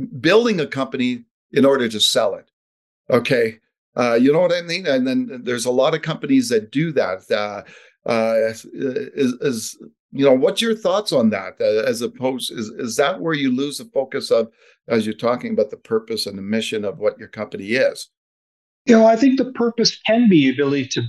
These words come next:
Speaker 2: build and the, to build something in order to sell it. That could be your,
Speaker 1: Yeah.
Speaker 2: your, uh, your future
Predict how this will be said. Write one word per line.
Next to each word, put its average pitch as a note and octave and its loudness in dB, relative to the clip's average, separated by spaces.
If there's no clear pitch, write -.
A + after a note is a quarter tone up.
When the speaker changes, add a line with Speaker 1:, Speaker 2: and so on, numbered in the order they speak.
Speaker 2:
build D#3 0
and C3+ 2
the, E3+ 2
to C3+ 0
build D3+ 2
something D3 0
in B2+ 2
order B2+ 0
to A#2 -2
sell C3+ 0
it. B2 -6
That C3 -4
could B2+ -2
be B2 2
your, A#2+ -2
Speaker 1:
Yeah. A#2 0
Speaker 2:
your, C3 2
uh, A#2 -4
your C3 0
future D3+ 2